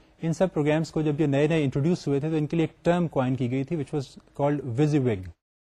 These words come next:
WYSIWYG means what you see is what you get۔ What you see on the screen is what you get on the printer if you print that text or that displayed image or whatever you are looking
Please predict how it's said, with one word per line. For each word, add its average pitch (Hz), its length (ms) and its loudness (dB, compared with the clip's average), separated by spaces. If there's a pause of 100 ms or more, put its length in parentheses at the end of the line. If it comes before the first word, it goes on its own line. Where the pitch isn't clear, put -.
(840)
WYSIWYG 147 480 2
means 143 260 -2 (380)
what 151 260 0
you 165 140 -2
see 185 200 0 (120)
is 131 140 -4
what 135 200 -2
you 120 140 -4
get۔ - 260 -6 (760)
What 143 180 0
you 160 100 2
see 208 240 0
on 190 100 2
the 180 80 2
screen 160 400 2 (340)
is 135 180 -2
what 151 180 0
you 143 100 -2
get 156 300 0
on 143 120 0
the 139 60 0 (140)
printer 143 300 0 (280)
if - 100 -10
you 139 80 0 (140)
print 139 280 0
that 113 200 -8
text - 360 -8
or 127 220 -2
that 110 300 -6 (340)
displayed 120 540 -2 (340)
image 117 340 -4
or 117 220 -6
whatever 117 320 -4
you 113 120 -4
are 113 80 -4
looking 120 200 -4